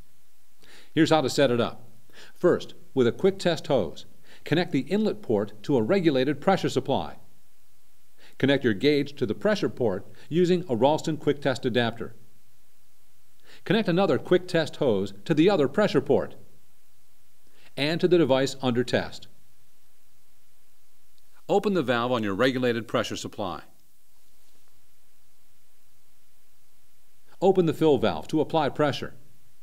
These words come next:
With the soft Delrin seat, you have precise control of the pressure. When you're close to your test pressure,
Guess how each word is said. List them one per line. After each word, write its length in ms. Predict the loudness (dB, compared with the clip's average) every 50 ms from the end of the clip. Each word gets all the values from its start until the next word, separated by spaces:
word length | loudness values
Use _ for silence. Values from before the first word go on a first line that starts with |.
| -10 -10 -10 -10 -6 0
With 140 | 2 4 4
the 80 | 4 2
soft 480 | 0 0 0 0 0 0 -2 -4 -2
Delrin 400 | 0 2 2 4 4 4 2 2
seat, 320 | 2 0 0 0 -2 -2 -6 -8 -2 2
you 140 | 4 4
have 200 | 6 4 2 0
precise 460 | 0 -4 -2 -2 0 0 2 2 0 0
control 640 | 0 -2 -2 0 2 4 6 6 8 6 6 4
of 80 | 2 0
the 80 | 0 2
pressure. 420 | 2 2 2 2 0 -2 -4 -6 -8 -10 -10 -10 -10 -10 -10 -10 -10 -10 -10 -10 -10 -10 -10 -10 -10 -10 -10 -10 -10 -10 -10 -10 -10 -10 -10 -10 -10 -10 -10 -10 -8 -8 -8 -8 -8 -8 -8 -8 -8 -8 -8 -8 -8 -8 -8 -8 -8 -10 -8 -8 -8 -8 -8 -8 -8 -8 -8 -8 -8 -8 -8 -8 -8 -8 -8 -8 -8 -8 -8 -8 -8 -8 -8 -8 -8 -8 -8 -8 -8 -8 -8 -8 -8 -10 -8 -2 2
When 120 | 4 6
you're 100 | 6 6
close 280 | 4 6 6 6 6 4
to 120 | 4 4
your 100 | 4 4
test 320 | 4 4 2 0 0 0 2
pressure, 420 | 4 4 4 4 0 -2 -2